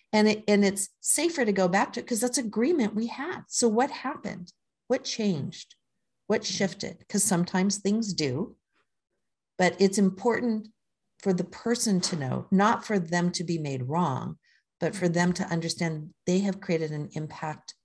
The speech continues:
Speaker 1: on you. Was
Speaker 2: Mm-hmm.
Speaker 1: that intended or not?
Speaker 2: Yeah.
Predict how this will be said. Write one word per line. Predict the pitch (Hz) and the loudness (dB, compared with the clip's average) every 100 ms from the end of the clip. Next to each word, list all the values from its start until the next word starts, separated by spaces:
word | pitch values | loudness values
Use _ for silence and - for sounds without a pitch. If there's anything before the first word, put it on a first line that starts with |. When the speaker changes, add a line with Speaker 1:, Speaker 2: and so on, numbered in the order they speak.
| _ - | _ -10
Speaker 1:
on | 165 160 | -6 -4
you. | 196 196 - _ _ _ _ - | -4 -4 -8 _ _ _ _ -12
Was | 170 190 | -2 0
Speaker 2:
Mm-hmm. | |
Speaker 1:
that | 214 | 2
intended | 226 190 - 180 190 220 247 _ _ _ _ - | 2 0 2 2 2 -2 -6 _ _ _ _ -6
or | 180 | -2
not? | 170 175 - - - _ _ _ _ - | -2 -2 -6 -14 -20 _ _ _ _ -16
Speaker 2:
Yeah. | 165 | -14